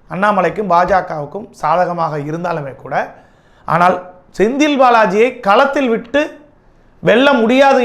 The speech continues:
என்பதை வேலுமணியும் அண்ணாமலையும் முடிவு செய்துதான் இந்த வேலை செய்திருக்கிறார்கள். ஆனால் செந்தில் பாலாஜியோ, "நான் பொறுப்பேற்றிருக்கக்கூடிய மாவட்டத்தில் நான் இருந்தாலும் இல்லை என்றாலும் எப்படி நடத்தி காட்டுகிறேன் என்று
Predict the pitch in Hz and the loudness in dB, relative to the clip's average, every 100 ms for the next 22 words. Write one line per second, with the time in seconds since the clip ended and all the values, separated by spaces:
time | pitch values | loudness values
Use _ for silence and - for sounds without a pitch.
0 | 220 196 196 254 302 - _ _ 165 196 | 2 2 2 0 -2 -12 _ _ -2 0
1 | 214 196 175 180 247 - _ - 185 247 | 0 -2 -4 -4 -6 -10 _ -6 0 2
2 | 226 190 180 214 170 208 214 214 175 160 | 2 2 0 -2 -2 -2 -2 -2 -2 0
3 | 175 214 - - 160 160 151 165 151 160 | 0 -2 -10 -16 -12 -6 -2 -2 -2 -4
4 | 160 147 127 131 123 127 120 - - _ | -2 -4 -6 -6 -4 -6 -8 -12 -20 _
5 | _ _ 143 156 165 180 - - - 180 | _ _ -4 0 0 -2 -6 -12 -6 -2
6 | 233 214 190 180 156 175 208 220 - _ | 0 2 4 4 2 2 0 0 -8 _
7 | - 160 196 269 269 - 208 254 269 269 | -6 0 2 2 0 0 2 2 2 0
8 | 226 214 196 202 185 170 180 226 202 202 | 0 -4 -4 -2 0 2 2 4 2 -2
9 | - 254 285 - - _ _ 160 165 156 | -2 -2 -2 -10 -20 _ _ -4 -2 -2
10 | 143 175 220 214 220 220 202 175 202 214 | 0 2 2 4 4 2 0 -2 0 2
11 | 196 185 175 185 233 - _ _ - 170 | 0 0 0 0 -4 -10 _ _ -6 -4
12 | 175 226 202 170 185 214 196 185 170 170 | -2 0 0 0 -2 -2 -2 -2 -2 -6
13 | 165 156 147 | -6 -6 -10